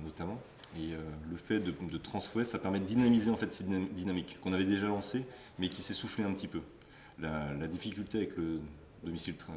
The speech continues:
le domicile travail, c'est que les gens gardent leurs habitudes de prendre leur voiture. Ils prennent, euh, très peu le vélo, ils prennent,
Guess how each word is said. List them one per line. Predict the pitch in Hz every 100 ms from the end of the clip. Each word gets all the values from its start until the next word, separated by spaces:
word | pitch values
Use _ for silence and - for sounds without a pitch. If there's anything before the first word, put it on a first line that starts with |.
| 76
le |
domicile | 76 85 - -
travail, | - 95 117
c'est | -
que | -
les | 85
gens | 85 95
gardent | 90 90
leurs | 87 80
habitudes | 82 -
de | 90
prendre | 76 82
leur | 78
voiture. | 73 73 - 92 107 - - - - - -
Ils | 76
prennent, | - 82 78
euh, | 76 73 73 -
très | -
peu | 78 82
le | 80
vélo, | 78 82 98 104
ils | 90
prennent, | 82 80 80